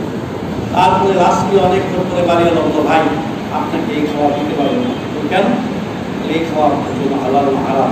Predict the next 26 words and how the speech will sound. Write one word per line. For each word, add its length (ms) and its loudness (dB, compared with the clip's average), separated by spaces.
আমার 260 0
জন্য 160 -2
হারাম।" 260 -2
"কি 120 -2
হলো?" 160 8
বলে, 180 -2
"আমি 200 2
দুই 220 0
দিন 180 -2
ধরে 220 4
ছেলে 300 0
মেয়ে 160 4
বোন 100 2
নিয়ে 200 2
না 80 0
খেয়ে 120 6
আছি, 220 2
আজকে 320 -2
আর 60 0
সহ্য 280 -2
করতে 360 -2
না 120 2
পেরে 200 2
বাইরে 240 4
গিয়ে 140 4
দেখছি, 460 0